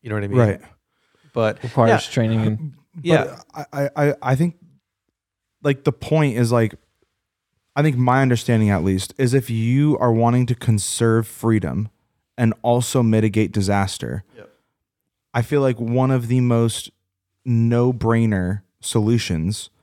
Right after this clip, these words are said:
Speaker 2: is to give people A Rs at schools.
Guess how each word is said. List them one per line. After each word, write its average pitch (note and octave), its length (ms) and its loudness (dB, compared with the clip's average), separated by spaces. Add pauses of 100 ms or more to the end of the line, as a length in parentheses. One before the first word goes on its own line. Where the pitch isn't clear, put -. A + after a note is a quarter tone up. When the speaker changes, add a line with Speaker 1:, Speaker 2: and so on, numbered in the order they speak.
(960)
Speaker 2:
is A2+ 420 0 (580)
to B2 120 2
give A2 420 -2
people A2+ 480 0
A G#2+ 200 2
Rs F#2 520 0 (200)
at G#2+ 180 -2
schools. - 600 0